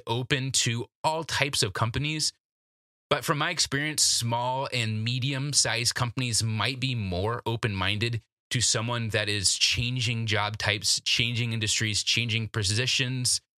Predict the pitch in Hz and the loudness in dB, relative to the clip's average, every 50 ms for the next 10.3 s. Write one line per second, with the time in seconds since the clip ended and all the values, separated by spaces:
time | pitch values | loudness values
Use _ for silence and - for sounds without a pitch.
0 | _ _ _ _ _ - - 120 117 120 120 113 113 120 117 113 113 113 110 107 | _ _ _ _ _ 0 0 0 0 0 -2 0 0 0 0 0 -2 -2 -2 -2
1 | 107 - 104 104 101 101 104 101 110 101 101 92 82 110 110 110 113 113 110 - | -2 0 0 0 2 0 0 0 0 0 0 0 0 0 0 0 0 0 0 0
2 | 107 101 95 104 - - - - 98 95 - - - 107 107 98 - - - - | 0 0 0 0 2 0 0 0 0 0 0 0 0 0 0 2 2 0 0 -2
3 | _ _ _ _ _ 104 107 107 113 127 131 123 131 135 123 - - - 127 135 | _ _ _ _ _ -4 -2 0 0 -2 0 -2 -2 0 0 2 2 2 0 0
4 | 160 160 160 151 147 160 117 - - - 131 123 143 151 - - - - - - | -2 -4 -4 -4 -4 -4 -4 -4 -2 0 0 0 0 2 2 2 2 2 0 -4
5 | _ - 117 123 127 131 135 147 147 - - 143 127 113 107 101 98 98 98 95 | _ -2 -2 0 0 0 -2 -4 -4 -2 -2 0 0 0 0 0 0 0 -2 -4
6 | - _ _ _ _ _ - - - 107 104 110 110 110 104 - - _ _ _ | -6 _ _ _ _ _ -2 0 2 2 2 2 0 0 -2 -2 -4 _ _ _
7 | - 92 92 95 95 95 98 101 98 95 95 - - - - 101 92 - - 92 | -6 -4 -2 -2 -2 -2 -2 -2 -2 -2 -4 -2 -4 -2 -2 -2 -2 0 0 0
8 | 90 92 85 - - 92 85 85 82 - 92 92 - - 104 107 113 127 139 135 | 0 0 -2 -4 -4 -2 -2 -2 -4 -4 -6 -4 -2 0 0 0 0 -2 -4 -4
9 | 135 - 143 131 104 107 98 - - 107 117 123 - 107 110 110 110 - - 117 | -4 -4 -4 -4 -4 -4 -4 -2 -2 -2 -2 -2 -2 -2 -2 -2 -4 -2 -2 -2
10 | 98 92 90 87 92 90 | 0 0 0 -2 -2 -2